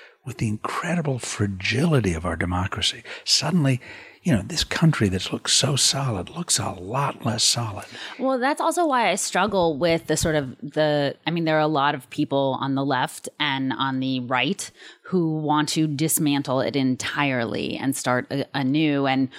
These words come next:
Speaker 2: whether it's Steve Bannon, you know, Steve, who knows what's going on in, in his head, but, you know, um, from hi-, his perspective to someone who's saying, "No, the Democratic Party is, like, obviously self-imploding. <laughs> Let's start again." And,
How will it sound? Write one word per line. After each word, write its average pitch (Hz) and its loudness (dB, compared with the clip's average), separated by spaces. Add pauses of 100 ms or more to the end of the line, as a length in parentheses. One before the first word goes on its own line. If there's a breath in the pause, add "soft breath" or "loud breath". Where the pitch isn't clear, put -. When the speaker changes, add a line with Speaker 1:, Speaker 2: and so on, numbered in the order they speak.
(120 loud breath)
Speaker 2:
whether 147 2
it's - -4
Steve 143 -4
Bannon, 147 2
you 135 2
know, 131 2
Steve, - -2 (160)
who 143 2
knows 127 2
what's 117 -6
going 120 -2
on 117 -2
in, 117 -2
in 135 -4
his 135 -6
head, 147 -2
but, 143 -2 (420 loud breath)
you 233 0
know, 156 2 (160)
um, 147 2
from 156 -2
hi-, 202 0
his - -4
perspective 156 -4
to 269 0
someone 202 2
who's 180 2
saying, 160 2 (240 loud breath)
"No, 262 0 (100)
the 180 0
Democratic 214 0
Party 165 2 (100)
is, 156 -2
like, 156 0
obviously 156 -2
self-imploding. 196 0
<laughs> 175 2
Let's 160 0
start 151 -2
again." 170 0 (360 loud breath)
And, 160 0